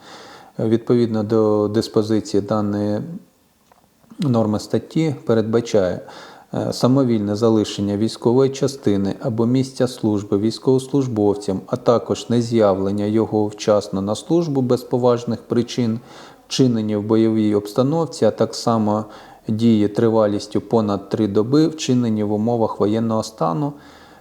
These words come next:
Е, санкція цієї статті карається позбавленням волі на строк від п'яти до десяти років. Е, тобто ці зміни, вони набули, е, що ст-, стосовно, е, трьох діб,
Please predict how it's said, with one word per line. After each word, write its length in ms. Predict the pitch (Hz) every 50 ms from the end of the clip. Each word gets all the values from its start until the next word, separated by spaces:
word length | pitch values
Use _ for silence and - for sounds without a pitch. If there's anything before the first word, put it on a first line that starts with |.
| _ _ 127
Е, 220 | 113 110 110 110
санкція 580 | - - 151 147 151 160 147 - - 147 131 127
цієї 300 | 135 - 123 123 127 123
статті 380 | 123 - - - - - 120
карається 580 | 117 - - 113 127 135 127 117 110 - - 101
позбавленням 840 | - - 110 104 110 113 113 110 107 107 104 101 101 107 104 107
волі 320 | 113 131 139 143 131 117 107
на 160 | 101 104 104
строк 440 | - - - 120 120 113 - - - 117
від 320 | 107 107 110 104 104 - 101 101 98 - 101 -
п'яти 460 | - 113 110 107 - - 151 160 - -
до 180 | 156 127 117
десяти 600 | 104 107 104 - - - - - - 139 147 160 - - - -
років. 440 | 123 113 107 101 101 101 - - - - - _ - - - - - - - - - - - _ _ _ -
Е, 480 | 113 107 104 101 104 107 107 107 104 104 -
тобто 300 | - 117 - - - 120
ці 220 | - - - 127
зміни, 420 | 117 110 127 120 117 113 107 104 104
вони 260 | 101 107 107 110 110
набули, 600 | 107 107 104 104 107 113 110 113 113 110 104 101 - - - - - - - - - -
е, 560 | 107 98 98 98 98 95 95 95 104 117 - - - -
що 420 | - - - 143 - - - 117
ст-, 200 | - - - -
стосовно, 840 | - - - 123 - - - 113 113 107 104 107 107 107 107 110 - - - 170 139 120 120 113 110 107 107 107 107 104 107
е, 120 | 104 - -
трьох 320 | - 117 117 104 - -
діб, 380 | 117 107 113 110 104 101 -